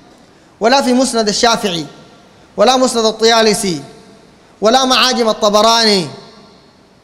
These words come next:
ولا مستدرك الحاكم، إنما يطعن في شنو؟ في البخاري،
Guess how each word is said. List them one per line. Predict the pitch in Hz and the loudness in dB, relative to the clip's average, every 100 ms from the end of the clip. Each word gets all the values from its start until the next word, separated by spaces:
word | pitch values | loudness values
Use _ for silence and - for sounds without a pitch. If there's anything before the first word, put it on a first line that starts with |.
| - | -4
ولا | 202 254 | 0 2
مستدرك | 254 240 - 247 226 214 | 2 0 -2 -2 0 -2
الحاكم، | 202 220 226 220 196 139 - - - - - _ | -2 -2 0 0 -4 -6 -16 -20 -20 -20 -20 _
إنما | 214 247 262 | -4 0 0
يطعن | 254 226 226 | 0 -2 -4
في | 208 | -6
شنو؟ | 196 214 196 - - - - _ - - _ _ _ _ - | -4 -4 -4 -12 -20 -20 -20 _ -20 -20 _ _ _ _ -6
في | |
البخاري، | 214 226 262 247 190 | -4 0 2 2 0